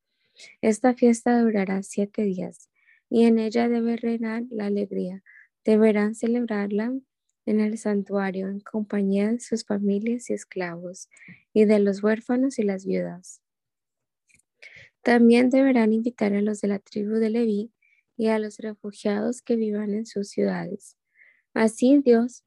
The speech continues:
los bendecirá con abundantes cosechas y en todos sus trabajos les irá bien.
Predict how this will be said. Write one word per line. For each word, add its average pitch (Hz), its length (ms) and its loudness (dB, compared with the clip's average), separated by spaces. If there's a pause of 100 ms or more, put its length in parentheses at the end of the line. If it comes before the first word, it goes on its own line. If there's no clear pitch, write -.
(120)
los 208 220 -4
bendecirá 202 760 -4 (460)
con 214 260 2
abundantes 202 800 -4
cosechas 202 640 -2
y 190 60 -4
en 180 100 -4
todos 190 380 -2
sus 220 180 -6
trabajos 196 480 -4
les 196 180 -6
irá 175 240 -4
bien. 175 340 -8